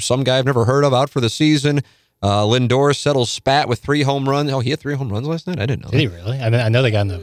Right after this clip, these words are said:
Speaker 2: little brouhaha, but
Speaker 1: Jackson focused on football over deal.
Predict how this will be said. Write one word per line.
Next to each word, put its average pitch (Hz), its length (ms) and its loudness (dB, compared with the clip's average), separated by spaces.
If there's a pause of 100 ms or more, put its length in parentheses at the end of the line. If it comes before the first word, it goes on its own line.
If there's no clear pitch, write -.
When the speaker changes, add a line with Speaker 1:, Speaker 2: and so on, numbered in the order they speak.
Speaker 2:
little 101 240 -2
brouhaha, 98 560 0
but 101 60 -2
Speaker 1:
Jackson 131 440 0
focused 127 420 -2
on 117 120 2
football 135 680 0
over 113 220 0
deal. 147 640 0